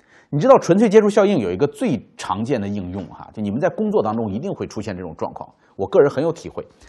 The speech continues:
你到一个新的工作单位去工作的时候，你会看到周围有很多新同事哈，有的人你觉得长得很难看，对吗？说这人真是不好看，对吧？然后就看着他，但是你真的跟他在一块儿工作了两年以后，你觉得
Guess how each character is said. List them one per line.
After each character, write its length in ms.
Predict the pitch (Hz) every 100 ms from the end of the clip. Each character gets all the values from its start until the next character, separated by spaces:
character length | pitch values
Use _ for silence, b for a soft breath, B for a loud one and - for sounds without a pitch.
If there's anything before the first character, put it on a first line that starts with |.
| b b b
你 120 | 147
到 160 | 254 240
一 40 |
个 80 | 226
新 200 | 240 233
的 60 |
工 100 | 180
作 80 | 196
单 120 | 185
位 80 | 185
去 140 | 170 165
工 140 | 175
作 120 | 170
的 60 | 101
时 100 | 101
候， 120 | 92
你 80 | 107
会 60 |
看 120 | 131 123
到 80 |
周 140 | - 143
围 100 | 127
有 80 | 123
很 140 | 87
多 100 | 104
新 160 | 120 127
同 180 | 87
事 160 | 98 95
哈， 100 | - - _ b b b
有 180 | 131 135
的 120 | 226
人 120 | 294
你 80 | 277
觉 140 | - 165
得 60 |
长 120 | - -
得 40 |
很 140 | - 87
难 160 | 90
看， 180 | - 320 - _ _ _ _ _ _ _
对 80 | 131
吗？ 160 | 127 110
说 100 | -
这 100 | -
人 240 | 302 127 180
真 160 | - 359
是 40 |
不 140 | - -
好 100 | -
看， 220 | - 73 _
对 100 | 101
吧？ 100 | 87 - -
然 140 | 104
后 40 | 110
就 80 |
看 120 | - 87
着 60 | -
他， 100 | - b b b b
但 140 | 311
是 80 | 302
你 100 | 208
真 220 | - 330
的 80 | 254
跟 100 | 240
他 140 | 262
在 140 | 247 208
一 40 |
块 140 | 220
儿 20 | 214
工 160 | 240
作 160 | 240 208
了 100 | 123
两 200 | 107 95
年 220 | 92 202
以 60 | 170
后， 180 | - 185
你 100 | 101
觉 140 | 117
得 300 | 196 156